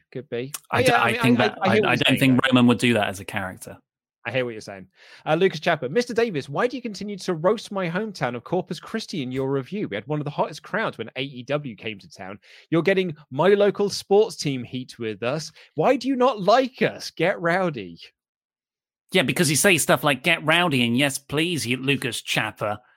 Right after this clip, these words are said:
Speaker 2: Corpus Christi sucks. <laughs> They are a terrible wrestling crowd.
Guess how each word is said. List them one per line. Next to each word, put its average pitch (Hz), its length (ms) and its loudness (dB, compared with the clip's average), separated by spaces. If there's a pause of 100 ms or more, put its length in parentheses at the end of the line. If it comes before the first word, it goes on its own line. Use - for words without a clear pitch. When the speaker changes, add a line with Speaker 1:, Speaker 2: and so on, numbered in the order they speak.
(100)
Speaker 2:
Corpus 214 340 4
Christi 175 400 0
sucks. - 840 2
<laughs> - 40 -20 (680)
They 196 120 2
are 170 160 6
a 156 80 4
terrible 262 680 4
wrestling 214 520 0
crowd. 165 600 2